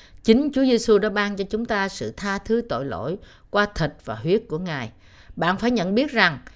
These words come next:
nếu bạn không tin nơi lẽ thật này thì bạn sẽ chẳng có liên hệ gì với Chúa Giêsu. Đức Chúa Giêsu Christ ban cho bạn những ơn phước thiên đàng, sự sống đời đời và sự tha thứ tội của bạn. Ai là Đấng trở thành người chăn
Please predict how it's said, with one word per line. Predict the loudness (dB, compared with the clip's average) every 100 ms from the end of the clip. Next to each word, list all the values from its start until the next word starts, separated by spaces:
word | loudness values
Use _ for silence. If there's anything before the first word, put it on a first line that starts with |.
| -12 -2
nếu | 0
bạn | 2 0 -2
không | -2 -2
tin | 2 2 2
nơi | 2
lẽ | 2 0
thật | -4 -6
này | -4 -6 -6 -14 -20 -2
thì | 2 4
bạn | 4 0
sẽ | -2 -2
chẳng | -2 -4 -4
có | 0
liên | 2 2
hệ | 2 -2
gì | 0 0 0 -2
với | -4
Chúa | 0 0
Giêsu. | 2 0 0 -4 -4 -8 -20 -20 -20 -4
Đức | 0 4
Chúa | 6
Giêsu | 6 6 2
Christ | 4 0 2
ban | 0 0 2
cho | 0
bạn | 0 -4 -6
những | -6 -4
ơn | 2 2 2
phước | -2 0
thiên | 0 2
đàng, | 2 2 -2 -14 -20 -10
sự | -2 0
sống | 2 2 4
đời | 2 2
đời | 2 0 -4 -12 -12
và | 2 4 4
sự | 2 -6
tha | 0 -2
thứ | 0 -2 0
tội | -4 -6
của | -8 -6
bạn. | -6 -6 -12 -20 -20 -20 _ -2
Ai | 0 2 2
là | 2 0
Đấng | -4 -4 -4
trở | -4 -4
thành | -6 -8 -6
người | -10
chăn | -4 0 0